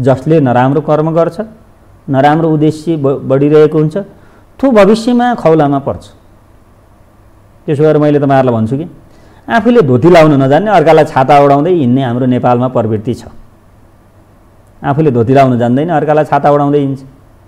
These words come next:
त्यसो भएको कारणले यो समय पद्धति अनुसारको मानिसले कर्म गर्न नजान्नुपर्ने कारण त्यही। ज्योतिषशास्त्र गलत होइन, व्यक्ति गलत हो।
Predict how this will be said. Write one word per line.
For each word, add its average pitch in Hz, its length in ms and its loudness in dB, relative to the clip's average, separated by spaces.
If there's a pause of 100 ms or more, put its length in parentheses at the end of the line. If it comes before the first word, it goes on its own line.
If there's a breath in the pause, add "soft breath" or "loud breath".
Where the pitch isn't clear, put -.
(1400)
त्यसो 156 220 -4
भएको 131 260 0
कारणले 135 400 -4 (340 loud breath)
यो 240 100 0
समय 185 360 0
पद्धति 165 500 0
अनुसारको 147 580 0
मानिसले 143 360 -2
कर्म 127 380 0
गर्न 117 320 -4
नजान्नुपर्ने 113 500 -6
कारण 104 340 -8
त्यही। 73 220 -16 (2250 soft breath)
ज्योतिषशास्त्र 202 600 -2
गलत 180 260 0
होइन, 156 300 0 (1300)
व्यक्ति 170 460 -4
गलत 127 300 -2
हो। - 40 -20